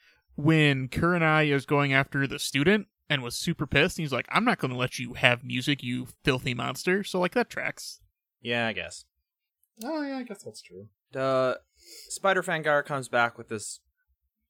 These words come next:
Speaker 2: white wedding dress. It's like, "Oh, it's gonna be perfect." And he, I guess, knocks her out and takes her to an altar.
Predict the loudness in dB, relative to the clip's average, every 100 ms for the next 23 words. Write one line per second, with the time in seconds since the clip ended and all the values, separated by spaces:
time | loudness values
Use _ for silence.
0 | _ _ _ -12 -2 0 0 -2 -2 -4
1 | -2 -2 -4 -8 -6 -4 -2 -2 -2 -6
2 | -6 -4 0 0 -2 -8 -8 -12 -12 -12
3 | _ _ -10 -8 -4 -4 -4 -8 -4 -4
4 | -4 -8 -4 0 0 -2 -6 -10 -10 -12
5 | -8 -10 -8 -10 -8 -8 -8 -6 -8